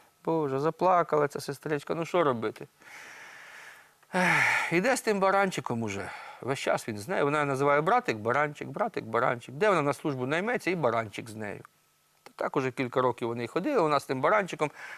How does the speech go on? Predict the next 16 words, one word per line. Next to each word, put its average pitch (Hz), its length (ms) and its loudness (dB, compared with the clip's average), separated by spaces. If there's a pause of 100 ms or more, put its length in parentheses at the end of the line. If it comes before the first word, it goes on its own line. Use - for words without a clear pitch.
Та 170 100 2
як 165 100 2
де 180 120 4
доводиться 165 420 4
ночувати, 170 520 4
там 139 180 0
серед 143 260 2 (440)
поля 160 280 4
чи 120 120 -2
що, - 120 -2
то 143 140 0
вона 151 180 4
так 131 220 0
його 117 80 2
всередину 127 460 2
десь 110 240 -4